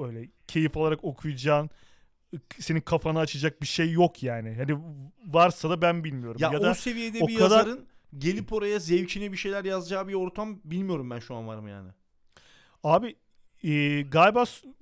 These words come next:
Speaker 1: bir de şöyle bir sorun var. Hani o kadar çok içerik var ki şu an.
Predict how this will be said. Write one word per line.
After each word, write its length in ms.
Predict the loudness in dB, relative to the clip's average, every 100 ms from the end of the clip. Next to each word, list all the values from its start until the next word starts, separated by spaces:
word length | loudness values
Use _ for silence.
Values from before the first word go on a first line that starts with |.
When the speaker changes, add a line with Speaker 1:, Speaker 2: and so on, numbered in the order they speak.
| -8
Speaker 1:
bir 100 | -4
de 80 |
şöyle 300 | -2 0 -2
bir 40 | -4
sorun 360 | -4 -4 -2 -2
var. 120 | -2
Hani 160 | 0 0
o 80 | 0
kadar 240 | 2 2
çok 180 | 2 0 -6
içerik 460 | -6 0 -2 0 2
var 160 | 2
ki 140 | 0 -10
şu 200 | -10 -10
an. 120 | -10